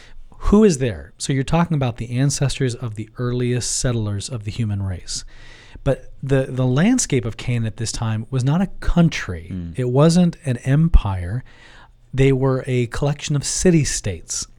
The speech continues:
Speaker 1: Now, a city-state, if you don't remember history and geography
Speaker 2: <laughs>
Speaker 1: from high
Speaker 2: Yeah,
Speaker 1: school,
Speaker 2: please help me.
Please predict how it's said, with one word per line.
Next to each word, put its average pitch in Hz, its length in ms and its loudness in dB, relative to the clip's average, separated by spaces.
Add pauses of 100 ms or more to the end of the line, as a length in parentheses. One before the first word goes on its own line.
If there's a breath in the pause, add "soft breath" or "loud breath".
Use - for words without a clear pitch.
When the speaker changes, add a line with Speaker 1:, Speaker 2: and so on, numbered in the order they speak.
(120)
Speaker 1:
Now, 104 200 -4
a - 40 -6
city-state, 139 720 4
if - 80 -10
you 117 80 -2
don't 110 120 -4
remember 123 500 0
history 131 560 -2
and 143 100 2
geography 135 520 6
Speaker 2:
<laughs> - 0 -
Speaker 1:
from 143 100 2
high 139 180 8
Speaker 2:
Yeah, 135 60 8
Speaker 1:
school, 139 180 6
Speaker 2:
please 123 120 6
help 117 180 6
me. 98 100 6